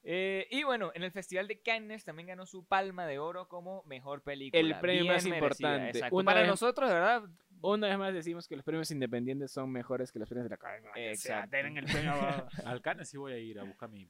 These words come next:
Speaker 3: mi premio.
Speaker 1: A su Palma
Speaker 3: De
Speaker 1: de
Speaker 3: hecho.
Speaker 1: Oro. Y bueno, muchachos, eso ha sido más que todo los premios,
Speaker 2: La
Speaker 1: a la,
Speaker 2: ficha
Speaker 1: las
Speaker 2: técnica.
Speaker 1: nominaciones. Sí, eso han sido las nominaciones, justamente.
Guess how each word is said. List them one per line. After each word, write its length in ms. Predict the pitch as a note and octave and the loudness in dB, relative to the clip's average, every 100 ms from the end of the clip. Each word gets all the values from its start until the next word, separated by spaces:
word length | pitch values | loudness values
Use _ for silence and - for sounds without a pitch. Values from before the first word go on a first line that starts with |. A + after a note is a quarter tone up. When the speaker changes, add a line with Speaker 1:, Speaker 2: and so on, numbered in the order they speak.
| _ | _
Speaker 3:
mi 100 | F2 | -20
premio. 240 | - E2+ - _ - | -20 -20 -20 _ -14
Speaker 1:
A 60 | |
su 200 | B2+ D#3+ | -4 -4
Palma 320 | D3 D#3 D#3+ D#3 | 2 0 0 -4
Speaker 3:
De 40 | |
Speaker 1:
de 60 | B2+ | -4
Speaker 3:
hecho. 100 | C3+ | -4
Speaker 1:
Oro. 200 | C3+ A#2+ _ _ _ _ - - _ _ _ _ _ _ | -4 -8 _ _ _ _ -20 -20 _ _ _ _ _ _
Y 220 | - B3 B3+ | -4 -2 0
bueno, 200 | A#3 F3 | 0 -2
muchachos, 340 | E3+ F#3 D#3 | -6 -6 -6
eso 160 | D#3+ F3+ | -8 -14
ha 20 | |
sido 240 | F3 E3+ | -16 -16
más 140 | D#3+ E3 | -18 -20
que 80 | |
todo 320 | D3+ D#3 D#3 C#3 | -20 -20 -18 -14
los 260 | B2+ A#2+ | -14 -16
premios, 360 | - D#3+ D3+ D3+ | -10 -8 -6 0
Speaker 2:
La 80 | C3+ | 0
Speaker 1:
a 20 | |
la, 40 | |
Speaker 2:
ficha 180 | A#2+ C#3+ | 0 -4
Speaker 1:
las 300 | C3+ - D#3+ | 0 2 2
Speaker 2:
técnica. 40 | - | 2
Speaker 1:
nominaciones. 840 | F3 D3+ A#2+ D#3+ - G#3 D#3 A2 | -2 -6 -6 -8 -6 -8 -8 -12
Sí, 120 | E3+ D#3+ | -10 -10
eso 160 | F3 | -10
han 80 | F#3 | -12
sido 180 | F#3 F#3 | -6 -2
las 140 | D#3+ | -2
nominaciones, 880 | C#3 C3 B2 A#2+ - E3 D#3+ G#2+ E2+ | -4 -12 -12 -14 -12 -8 -8 -8 -16
justamente. 680 | B2+ - C#3 C3+ G#2+ - - | -20 -18 -14 -14 -16 -20 -20